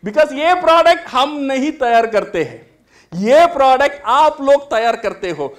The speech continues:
आपका ट्रेनिंग से, आपका मोटिवेशन से, आपका मेहनत से, आपकी लगन से, आपका प्यार से,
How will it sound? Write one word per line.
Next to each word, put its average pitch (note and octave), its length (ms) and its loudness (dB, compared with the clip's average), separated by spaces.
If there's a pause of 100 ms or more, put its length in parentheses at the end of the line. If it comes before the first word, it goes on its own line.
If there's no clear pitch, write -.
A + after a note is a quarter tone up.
(120)
आपका A#3+ 340 -2
ट्रेनिंग A#3+ 480 -6
से, G3 220 -4
आपका B3 380 -2
मोटिवेशन A3+ 720 -4
से, F3+ 160 -6
आपका B3+ 440 -2
मेहनत A#3 440 -6
से, G3 220 -6
आपकी C4 460 -4
लगन A3+ 380 -4
से, A3 220 -8
आपका C4 440 -4
प्यार B3 420 -2
से, A3 340 -10